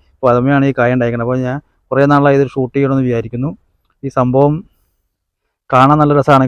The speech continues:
കണ്ടു കഴിഞ്ഞാൽ ഒരു <clears throat> നമ്മുടെ മര-, ഏ, മഹാക്കയുടെ കായ പോലെയൊക്കെ ഇരിക്കും, പക്ഷേ ഇത് മഹാക്കയുടെ കായല്ല.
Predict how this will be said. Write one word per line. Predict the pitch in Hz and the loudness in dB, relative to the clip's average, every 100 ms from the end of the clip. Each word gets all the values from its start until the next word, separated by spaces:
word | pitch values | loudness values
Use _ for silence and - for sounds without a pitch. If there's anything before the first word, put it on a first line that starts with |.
| 131 | 0
കണ്ടു | 135 147 | 2 2
കഴിഞ്ഞാൽ | 151 160 156 | 2 2 2
ഒരു | 165 170 160 | 2 2 2
<clears throat> | 247 226 185 | 6 6 6
നമ്മുടെ | 160 151 147 | 4 2 4
മര-, | 135 143 - _ _ _ - | 2 0 -6 _ _ _ -4
ഏ, | 139 135 127 127 | 0 0 0 4
മഹാക്കയുടെ | 131 139 147 143 147 | 4 4 2 2 4
കായ | 135 147 | 4 4
പോലെയൊക്കെ | 147 143 127 | 2 0 -2
ഇരിക്കും, | 117 123 - _ _ - | -4 -6 -10 _ _ -10
പക്ഷേ | 113 131 135 | -8 -4 -4
ഇത് | 131 | 0
മഹാക്കയുടെ | 120 127 127 127 | 0 0 -2 0
കായല്ല. | 127 117 110 | 0 -2 -4